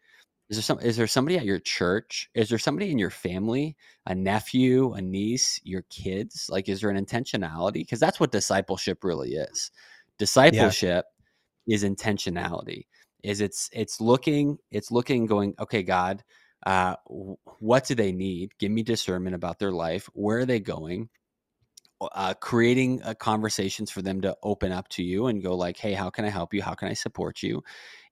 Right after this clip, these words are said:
Speaker 1: And,
Speaker 2: Yeah.
Speaker 1: and putting some intentional time behind it, checking in
Speaker 2: Right.
Speaker 1: on them, you know, um,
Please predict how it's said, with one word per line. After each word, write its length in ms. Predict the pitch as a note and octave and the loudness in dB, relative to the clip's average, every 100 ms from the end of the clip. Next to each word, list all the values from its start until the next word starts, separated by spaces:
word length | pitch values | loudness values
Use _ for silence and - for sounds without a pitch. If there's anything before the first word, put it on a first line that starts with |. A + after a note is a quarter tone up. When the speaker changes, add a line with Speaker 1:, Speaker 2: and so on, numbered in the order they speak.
| - | 2
Speaker 1:
And, 220 | C3 C3 | 2 2
Speaker 2:
Yeah. 220 | G#2+ - - | 2 2 0
Speaker 1:
and 120 | - _ _ | -8 _ _
putting 280 | - C#3+ C#3 | 4 4 4
some 180 | - C3 | 2 2
intentional 640 | A#2+ - A#2 A2+ B2+ A#2+ A2+ | 0 0 -2 0 0 0 -2
time 420 | - A2 C#3 C#3 | -2 -2 -2 -4
behind 420 | - - - - | -6 -12 -14 -16
it, 100 | - _ _ _ - | -20 _ _ _ -6
checking 460 | - G#2+ C3 G#2 | -2 0 0 2
in 120 | A2 G#2 | 4 4
Speaker 2:
Right. 120 | F2+ | 2
Speaker 1:
on 120 | B1+ | -2
them, 180 | A#1 - - | -10 -14 -14
you 220 | - G2 | -6 -4
know, 300 | F#2 F2+ G2+ - - - - - | -2 -4 -6 -8 -18 -20 -12 0
um, 360 | G2 F#2+ F#2 | 2 2 -2